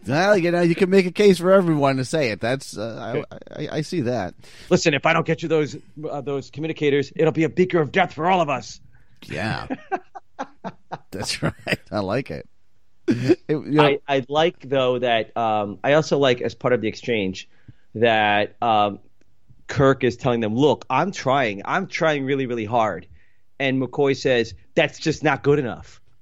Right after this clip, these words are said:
Speaker 2: You know, like, I just, I like that accountability, you know? Like, it doesn't matter what your rank is, and I don't care how hard you're trying. I need results. I don't need effort.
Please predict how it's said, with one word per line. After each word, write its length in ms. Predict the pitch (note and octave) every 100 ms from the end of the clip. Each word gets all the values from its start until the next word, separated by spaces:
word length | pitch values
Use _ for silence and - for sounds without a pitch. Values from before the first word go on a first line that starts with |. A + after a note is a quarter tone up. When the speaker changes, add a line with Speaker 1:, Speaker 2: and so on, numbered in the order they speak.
| - -
Speaker 2:
You 100 | B2
know, 220 | A#2+ A#2
like, 200 | C3 B2
I 120 | C#3 C3+
just, 300 | D3 - - - B2
I 100 | B2+
like 380 | B2 D3 -
that 180 | A#2 A#2+
accountability, 800 | A#2 - C3 G#2+ C#3 D3 G2 E2 -
you 140 | - A2
know? 180 | A2+ A#2+
Like, 240 | A2 - - -
it 200 | D#3 -
doesn't 280 | E3 E3 C#3+
matter 460 | D#3 D3 B2+ B2 - - -
what 240 | D3 D3
your 140 | F3
rank 340 | A2+ C3 E3 E3+
is, 360 | G2+ G2 G2 - - -
and 120 | B2+
I 40 |
don't 140 | E3 -
care 180 | E3+
how 140 | D#3 C#3
hard 260 | C#3 D3
you're 80 | A#2+
trying. 440 | - D#3+ E3 A#2 F#2
I 100 | C#3+
need 120 | G3+
results. 540 | C#3+ G#2+ A#2+ C3+ G2 -
I 80 |
don't 100 | C#3
need 160 | D#3 A#2+
effort. 340 | B2+ A#2 F#2+